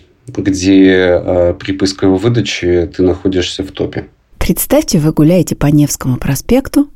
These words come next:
Speaker 2: посмотрели на Казанский собор, зашли в Екатерининский сад, перешли Анечков мост и отправились дальше. И тут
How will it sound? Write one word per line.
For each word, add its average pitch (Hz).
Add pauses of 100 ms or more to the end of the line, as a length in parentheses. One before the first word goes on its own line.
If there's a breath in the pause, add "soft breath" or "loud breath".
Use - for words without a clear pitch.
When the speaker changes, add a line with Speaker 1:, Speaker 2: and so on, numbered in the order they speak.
Speaker 2:
посмотрели 147
на 123
Казанский 131
собор, - (200)
зашли 135
в -
Екатерининский -
сад, - (460 loud breath)
перешли 214
Анечков 143 (180)
мост 226 (180)
и 302
отправились 190
дальше. 180 (560 soft breath)
И 196
тут -